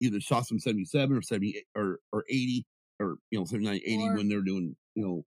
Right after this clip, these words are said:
Speaker 2: or,
Speaker 1: Empire.
Speaker 2: yeah, or if they're on loan from Disneyland or
Speaker 1: Well
Speaker 2: fr-, on loan from Lucas to Disneyland,
Speaker 1: I
Speaker 2: you walk right into Star Tours and you say, you have three C P O and R two D two going like this to you, and you're
Speaker 1: Right,
Speaker 2: going,
Speaker 1: right, right, right, right, right.
Speaker 2: <laughs>
Speaker 1: But what I'm saying is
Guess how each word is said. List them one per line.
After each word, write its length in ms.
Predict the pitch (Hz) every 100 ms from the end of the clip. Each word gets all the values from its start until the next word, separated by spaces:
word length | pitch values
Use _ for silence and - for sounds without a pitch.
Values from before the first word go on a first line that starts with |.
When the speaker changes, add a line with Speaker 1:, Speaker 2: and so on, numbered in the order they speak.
| -
Speaker 2:
or, 40 |
Speaker 1:
Empire. 440 | 127 135 127 127 -
Speaker 2:
yeah, 240 | 233 226 -
or 260 | 233 233 233
if 80 | 226 -
they're 220 | 226 226
on 240 | 208 214 220
loan 240 | 220 220
from 200 | 208 214
Disneyland 880 | 208 220 220 220 220 220 220 220 208 - _
or 60 | 170
Speaker 1:
Well 180 | 156 160
Speaker 2:
fr-, 160 | - 233 -
on 220 | 214 214
loan 220 | 220 220
from 180 | 220 214
Lucas 400 | 226 220 208 -
to 120 | 226
Disneyland, 440 | 220 240 233 214 214
Speaker 1:
I 20 |
Speaker 2:
you 80 | 208
walk 260 | 220 214 -
right 180 | 240 220
into 160 | 220 208
Star 260 | - 233
Tours 340 | 233 226 214 - - - - -
and 140 | 240
you 100 | 247
say, 220 | - 233 -
you 240 | 240 247 262
have 160 | 233 -
three 160 | 262 254
C 220 | - 247
P 80 | -
O 120 | 233
and 100 | 226
R 80 | 226
two 140 | 214 226
D 120 | 233
two 160 | 247
going 200 | 214 220
like 200 | 208 202 -
this 160 | 214 -
to 120 | 233
you, 180 | 208 220
and 120 | 180
you're 60 | -
Speaker 1:
Right, 160 | 190 165
Speaker 2:
going, 20 |
Speaker 1:
right, 160 | 185
right, 180 | 180 185
right, 0 |
right, 360 | 180 960 988 880
right. 140 | - -
Speaker 2:
<laughs> 60 |
Speaker 1:
But 80 | 156
what 100 | 165
I'm 80 | 160
saying 300 | - 165 131
is 140 | 180